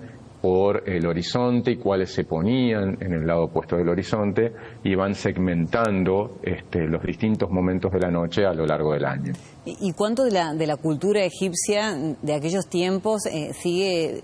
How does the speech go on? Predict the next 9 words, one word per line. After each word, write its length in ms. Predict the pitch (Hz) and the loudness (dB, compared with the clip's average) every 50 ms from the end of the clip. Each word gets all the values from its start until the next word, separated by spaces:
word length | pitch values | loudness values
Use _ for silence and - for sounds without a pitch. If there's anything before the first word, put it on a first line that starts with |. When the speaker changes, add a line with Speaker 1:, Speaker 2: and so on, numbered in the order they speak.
| - 95 | -6 -4
Speaker 2:
vigente 680 | 147 151 139 - - 190 190 196 202 190 220 196 175 156 | -2 -2 -2 -2 -2 0 2 2 0 2 2 0 0 0
en, 200 | 151 143 139 123 | -2 -2 -4 -4
en, 220 | - 131 147 143 139 | -4 -2 -2 -2 -2
en 240 | 135 98 147 151 | -2 0 0 0
el 120 | 147 143 131 | 0 -2 0
pueblo 320 | - 170 185 196 185 170 | 0 2 2 4 4 2
actual, 400 | 151 - - - 226 202 175 160 | 2 0 0 2 2 4 4 2
no? 220 | 156 160 180 240 247 254 - - - - - - - - - - - - - - - - - - - - - - - - - - - - - - - - - - - - | 0 0 -2 -4 -6 -10 -14 -18 -20 -20 -20 -20 -20 -20 -20 -20 -20 -20 -20 -20 -20 -20 -20 -20 -20 -20 -20 -20 -20 -20 -20 -20 -20 -20 -20 -20 -20 -20 -20 -20 -4 0
Speaker 1:
Bueno, 320 | 160 165 147 117 92 - | 4 4 6 6 4 2